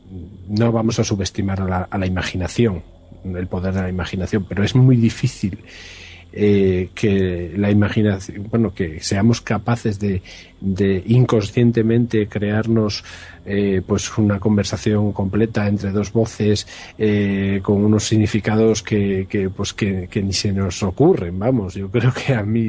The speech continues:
no se me, <laughs> no, no se me ocurriría, vamos, este tipo de significados. Se me podría ocurrir, si a-, si acaso, otros significados muchísimo más complejos, con muchísimos más vocablos, eh, pero, pero no tan, tan de esta manera, ¿no?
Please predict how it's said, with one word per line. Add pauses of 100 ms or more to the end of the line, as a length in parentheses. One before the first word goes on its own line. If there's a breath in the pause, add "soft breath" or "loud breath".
no
se
me,
<laughs>
no,
no
se
me
ocurriría,
vamos,
este
tipo
de
significados.
Se
me
podría
ocurrir,
si
a-,
si
acaso,
otros
significados
muchísimo
más
complejos, (500 loud breath)
con
muchísimos
más
vocablos, (680 loud breath)
eh,
pero,
pero
no
tan, (140)
tan
de
esta
manera,
¿no?